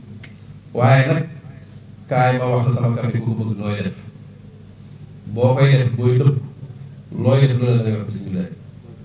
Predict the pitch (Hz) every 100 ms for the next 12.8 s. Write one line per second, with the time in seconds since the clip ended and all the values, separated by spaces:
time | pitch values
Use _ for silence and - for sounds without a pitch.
0 | - - - - - 104 110 110 110 107
1 | 98 98 95 90 90 92 87 85 - -
2 | - - - - 107 110 113 113 113 117
3 | 131 127 127 127 127 123 - - - -
4 | - - - 101 101 110 113 101 104 101
5 | 127 110 104 101 - 110 110 98 98 92
6 | 92 92 95 90 87 - - - - -
7 | - - 107 113 117 110 107 101 101 95
8 | 95 95 92 87 - - - - - -
9 | - 113 127 151 160 160 143 139 123 -
10 | - 110 110 117 117 107 113 120 123 120
11 | 113 101 101 - - - - - 113 117
12 | 117 107 113 123 131 123 107 95